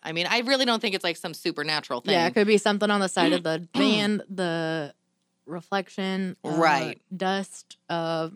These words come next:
Speaker 2: mist thing in the Polaroid.
Speaker 1: Yeah.
Speaker 2: But still, it's still creepy.
Speaker 1: It's creepy.
Speaker 2: <laughs> I still don't like it.
Speaker 1: I don't like it either.
Speaker 2: Mm.
Speaker 1: Yeah. So that's it. Sorry.
Speaker 2: Somebody go solve it and then come back and tell me.
Speaker 1: I really was on the hunt for, like, something that wasn't solved and,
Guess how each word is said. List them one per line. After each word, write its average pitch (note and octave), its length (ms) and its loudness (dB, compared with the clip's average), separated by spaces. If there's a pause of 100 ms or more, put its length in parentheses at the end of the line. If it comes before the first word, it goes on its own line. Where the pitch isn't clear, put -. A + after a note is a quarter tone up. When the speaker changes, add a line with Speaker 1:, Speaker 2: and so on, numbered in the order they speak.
(600)
Speaker 2:
mist F#3+ 340 -4
thing F#3+ 240 -2
in F3+ 200 -2
the D#3 200 -4 (100)
Polaroid. F#3+ 600 0 (640)
Speaker 1:
Yeah. C#3+ 380 2 (320)
Speaker 2:
But F3+ 160 -4
still, D3+ 240 0
it's F3 120 -2
still G3+ 180 4
creepy. A3+ 360 4
Speaker 1:
It's D4 360 8
creepy. B3+ 480 4 (460)
Speaker 2:
<laughs> - 240 -18
I A#3+ 60 2
still A#3 240 2
don't G3 180 0
like F#3 240 -4
it. - 100 -2
Speaker 1:
I G#3 160 4
don't F#3 160 2
like E3 220 0
it D#3+ 80 -2
either. C3 340 -4 (380)
Speaker 2:
Mm. C3 320 -12 (180)
Speaker 1:
Yeah. C#3 400 0 (140)
So A3 240 -2
that's A#3 340 0
it. A#3 340 2 (120)
Sorry. F3+ 640 0
Speaker 2:
Somebody C#4+ 340 0
go C#4+ 140 2
solve F#3+ 420 -4
it F#3+ 220 -2
and F3 120 -6
then F3 200 -2
come F3+ 200 -4
back D#3+ 240 -4
and D#3+ 120 -10
tell D#3 180 -4
me. D3+ 280 -14
Speaker 1:
I B3 120 4
really C4 380 0
was B3 200 0
on G#3+ 160 0
the G3 80 0
hunt F#3 340 -4
for, F3 140 -2
like, E3 200 0
something E3+ 400 -6
that D#3 160 -4
wasn't D#3+ 380 -4
solved D3 680 0
and, C3 400 -8